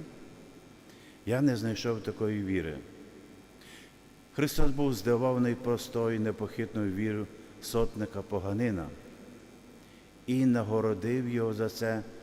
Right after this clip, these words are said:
із зціленням слуги Його. Яким добрим, смиренним, простим був цей сотник у своєму благанні за свого слугу. Ісус каже: «Я прийду до тебе».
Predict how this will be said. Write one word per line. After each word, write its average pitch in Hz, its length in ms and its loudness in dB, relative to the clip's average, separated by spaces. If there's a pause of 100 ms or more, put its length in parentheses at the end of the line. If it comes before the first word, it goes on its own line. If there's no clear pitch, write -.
(240)
із 107 160 -2
зціленням 120 640 -2
слуги 101 380 -2
Його. 85 360 -2 (1900)
Яким 110 320 0
добрим, 123 340 2
смиренним, 104 580 -2
простим 104 500 -4
був 104 200 -2
цей 107 180 -4
сотник 127 480 -6 (360)
у 101 100 -4
своєму 117 280 -2
благанні 107 720 -2 (400)
за 110 120 -2
свого 113 380 -2
слугу. 101 460 -4 (1200)
Ісус 139 340 -4
каже: 95 320 -6
«Я 135 80 -4
прийду 160 360 -6
до 104 140 -4
тебе». 67 240 -8